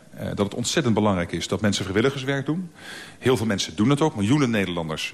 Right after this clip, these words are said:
doen dat. Eh, en ik behoor niet tot de afdeling die zegt, dan moet onmiddellijk ook de overheid weer klaarstaan om daar weer iets aan te geven. Het is gewoon heel normaal volgens mij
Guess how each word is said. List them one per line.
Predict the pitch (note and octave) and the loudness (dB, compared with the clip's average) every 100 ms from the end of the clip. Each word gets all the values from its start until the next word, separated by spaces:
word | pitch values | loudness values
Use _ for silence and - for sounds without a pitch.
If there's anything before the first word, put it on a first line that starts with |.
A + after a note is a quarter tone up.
| - | -8
doen | F2+ A2+ | 0 4
dat. | C3+ F#3+ - - - - - - - | 4 2 -2 -14 -20 -20 -20 -18 -4
Eh, | G2+ F#2+ E2+ | 0 2 0
en | E2+ - G#2+ - | -2 -2 -2 0
ik | A2+ - | -2 2
behoor | G#2+ A2 | 4 4
niet | E3 | 4
tot | - | 2
de | - | -2
afdeling | G2+ - A2+ G#2 | -2 0 2 2
die | G2 | 0
zegt, | A2 A2 | 0 -2
dan | B2 | 0
moet | A#2 - | -2 0
onmiddellijk | C3 A#2+ B2 | 0 0 0
ook | A#2+ | -2
de | - | 2
overheid | E3+ D3+ C3 C3 - | 2 2 0 -2 -2
weer | A#2+ | -4
klaarstaan | C#3 C3 - A#2+ A2+ | -4 -4 -2 -2 -2
om | - A#2+ | -4 -2
daar | A#2+ A2+ | 0 0
weer | A#2 A2 | 2 0
iets | B2+ - | 0 -2
aan | A2 | -2
te | G2+ | -2
geven. | - G3 - - | 0 0 0 -4
Het | - | -8
is | B2+ | -6
gewoon | - G#2+ | 0 0
heel | G2+ D3+ | 4 4
normaal | A2+ A2 E3 E3+ | 4 4 4 2
volgens | D3+ B2+ | 0 0
mij | A#2+ A#2+ | 0 0